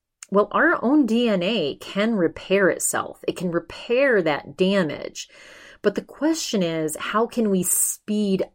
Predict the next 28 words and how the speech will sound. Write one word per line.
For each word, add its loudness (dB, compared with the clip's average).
up -4
that -4
process -4
of -4
repairing? -4
Well, 4
food 4
can 0
do 10
that. -6
You 4
know, 2
take -2
tomatoes 2
or 4
watermelon. -2
If 0
you 0
eat -2
some 0
of 4
these 0
before -2
you 0
go 0
into 2
the -2
sun, -4